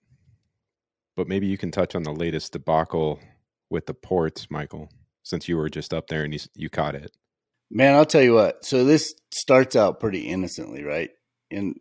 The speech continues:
Speaker 2: if you guys listen to the last podcast, which is the trivia podcast, you hear Ron talking about a hundred dollar trail cam. And we've got those running.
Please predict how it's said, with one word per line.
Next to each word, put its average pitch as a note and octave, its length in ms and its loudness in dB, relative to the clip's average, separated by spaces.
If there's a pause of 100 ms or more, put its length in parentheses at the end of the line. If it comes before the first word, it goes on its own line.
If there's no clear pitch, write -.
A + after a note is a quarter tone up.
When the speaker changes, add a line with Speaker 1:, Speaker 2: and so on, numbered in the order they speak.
(140)
Speaker 2:
if - 320 -12
you G#2+ 100 -4
guys A2+ 200 4
listen G#2 240 -4
to F#2+ 60 -2
the F#2 40 0
last F#2 260 0
podcast, F2 480 -4
which E2+ 180 -14
is D2 100 -14
the D#2+ 100 -10
trivia F2 380 -4
podcast, D#2+ 580 -8
you E2 80 -8
hear F2 220 -8
Ron D#2 240 -6
talking - 280 -12
about D2+ 220 -6
a - 340 -14
hundred G2+ 220 -6
dollar E2 340 -4 (880)
trail G#2 240 0
cam. C#2+ 380 -10 (1200)
And F2+ 260 -6
we've G2 180 -2
got G2+ 260 0
those E2 280 -6
running. D2 400 -12